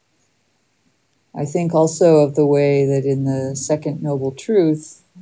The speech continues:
we are asked to abandon what is the cause of suffering, or what it is that we're doing that is cause-, that is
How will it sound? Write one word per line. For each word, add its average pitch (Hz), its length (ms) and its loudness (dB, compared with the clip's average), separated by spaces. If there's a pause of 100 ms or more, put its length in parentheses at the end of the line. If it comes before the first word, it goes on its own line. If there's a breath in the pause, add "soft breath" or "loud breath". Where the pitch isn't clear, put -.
we 143 200 -4
are 143 140 -4
asked 139 580 -4 (120)
to 139 520 -2
abandon 143 840 -4
what 135 180 -4
is 139 220 -4
the 143 100 -8
cause 139 440 -8
of 135 100 -10
suffering, 143 640 -8 (500)
or 139 520 -2 (180)
what 143 240 -2
it 139 160 -2
is 135 380 -2
that 131 480 -8 (680)
we're 143 200 -4
doing 139 560 0
that 135 160 -4
is 131 140 -8
cause-, 139 480 -10
that 143 160 -4
is 131 220 -6